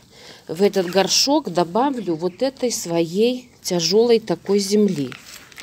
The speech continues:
Тяжёлой земли, нарушу корневую, нарушу корни в самарской лидии, прикопаю.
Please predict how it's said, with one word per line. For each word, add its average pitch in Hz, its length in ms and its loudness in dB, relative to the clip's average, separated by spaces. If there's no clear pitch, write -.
Тяжёлой 190 520 2
земли, 170 680 0
нарушу 196 680 -4
корневую, 185 880 2
нарушу 208 560 0
корни 208 600 2
в 165 200 -14
самарской 185 600 0
лидии, 160 400 0
прикопаю. 208 840 0